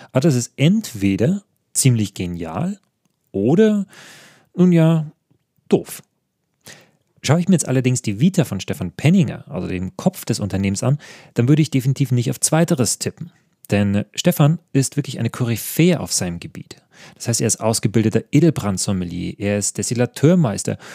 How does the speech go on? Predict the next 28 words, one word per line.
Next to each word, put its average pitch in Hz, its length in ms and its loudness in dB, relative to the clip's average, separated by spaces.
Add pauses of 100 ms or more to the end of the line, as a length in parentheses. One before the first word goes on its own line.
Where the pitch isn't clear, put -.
(260)
und 165 180 4
er 160 160 2
ist - 180 -4
Dozent 147 460 2
bei 135 120 4
der 127 220 4
Destillateurmeisterausbildung 127 1120 0
in 117 120 -2
Berlin. 123 460 0 (440)
Und 110 200 -2
das 123 120 0
sind 117 100 2
nur 98 100 0
drei 165 420 0
Punkte 180 360 -2
von 104 140 -4
einer 107 320 0
ziemlich 156 260 0
langen 131 220 2
Liste. - 400 0 (720)
Der 92 100 -4
Kerl 151 280 0
weiß 123 220 -2
also 98 300 -6
wirklich, 151 440 2 (140)
was 104 220 -2
er 113 260 -4
tut. - 340 -12